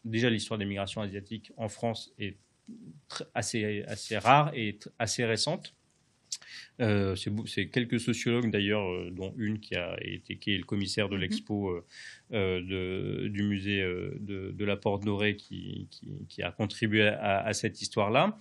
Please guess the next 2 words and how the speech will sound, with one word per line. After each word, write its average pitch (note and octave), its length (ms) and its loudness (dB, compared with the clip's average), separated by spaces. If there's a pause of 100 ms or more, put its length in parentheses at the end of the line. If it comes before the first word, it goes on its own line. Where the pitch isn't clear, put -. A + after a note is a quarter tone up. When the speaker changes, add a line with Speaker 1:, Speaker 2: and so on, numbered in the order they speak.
(520)
Speaker 1:
Et, D3+ 420 10
euh, G#2 1600 4